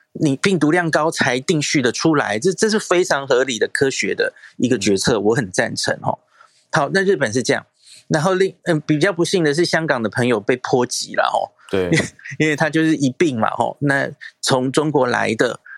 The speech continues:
Speaker 1: 就局限于四个机场做这件事，因为他不可能所有日本的入口机场大家都做出这样子的，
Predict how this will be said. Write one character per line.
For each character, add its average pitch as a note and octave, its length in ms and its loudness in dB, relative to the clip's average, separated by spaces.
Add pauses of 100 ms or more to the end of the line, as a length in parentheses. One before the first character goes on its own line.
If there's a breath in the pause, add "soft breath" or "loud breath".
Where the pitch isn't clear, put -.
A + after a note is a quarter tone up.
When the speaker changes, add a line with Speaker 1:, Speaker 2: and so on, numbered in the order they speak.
Speaker 1:
就 C#3+ 160 2
局 A#3+ 320 0
限 E3 240 0
于 A#2+ 100 0
四 D3 240 0
个 E3 140 0
机 D3 180 2
场 G2 220 -2
做 C3 180 2
这 B2+ 100 0
件 A#2 220 0
事， A2+ 240 0
因 B2 100 2
为 D#3 120 0
他 D#3 80 0
不 D#3 120 -2
可 C#3+ 120 0
能 G#2+ 160 2
所 B2+ 260 2
有 A#2+ 160 2
日 D#3 140 2
本 A#2 200 0
的 G#2+ 160 0 (240 loud breath)
入 D#3+ 200 2
口 A2 180 0
机 C#3 240 0
场 G#2 220 -2
大 C#3 160 0
家 C#3 160 0
都 C3+ 360 0
做 C#3+ 220 2
出 C3+ 240 0
这 C#3+ 120 0
样 B2 160 -2
子 - 140 -8
的， F2+ 220 0